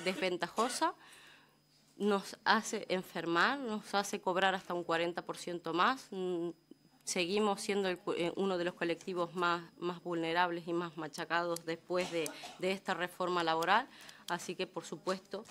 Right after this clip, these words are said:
y ustedes lo saben muy bien, que hay que tomar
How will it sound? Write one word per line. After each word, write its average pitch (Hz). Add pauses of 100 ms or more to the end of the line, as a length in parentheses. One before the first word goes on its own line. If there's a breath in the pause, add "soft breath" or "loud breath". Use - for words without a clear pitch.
(220 loud breath)
y 175
ustedes 170
lo 170
saben 170
muy 170
bien, 180 (420 loud breath)
que 175
hay 175
que 175
tomar 170